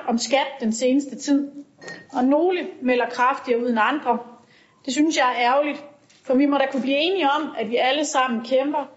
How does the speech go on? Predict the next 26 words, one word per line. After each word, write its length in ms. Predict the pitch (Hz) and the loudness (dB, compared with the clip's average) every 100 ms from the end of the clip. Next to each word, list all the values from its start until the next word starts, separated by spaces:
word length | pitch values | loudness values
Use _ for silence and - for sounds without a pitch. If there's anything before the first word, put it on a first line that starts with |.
| _ _ | _ _
for 60 | 285 | 0
at 100 | 247 | 0
skabe 360 | - 240 262 | 0 0 0
en 100 | 262 | 0
bedre 260 | 233 254 269 269 | 0 2 0 -2
kommune 340 | 233 247 269 | 0 2 0
at 60 | 233 | 0
være 140 | 196 196 | -2 2
borger 340 | 254 294 294 | 2 2 2
i, 200 | 262 254 - - _ _ | 0 -4 -8 -20 _ _
og 80 | - | -2
derfor 260 | 277 277 233 | 0 0 -4
burde 220 | 262 294 | 0 2
man 160 | 262 214 | 0 -4
jo 60 | 220 | -2
heller 240 | 285 262 | 0 0
ikke 120 | 247 | -2
være 100 | 233 | -4
interesseret 400 | 208 233 - 302 | -6 -8 -2 0
i 80 | 233 | 0
at 60 | 220 | -2
blokere 400 | 214 - 269 240 | -6 0 0 0
for 80 | 220 | -4
sin 160 | 226 | -6
egen 320 | 214 208 220 233 | -2 0 0 -2
mulighed 400 | 220 233 208 | -2 -4 -2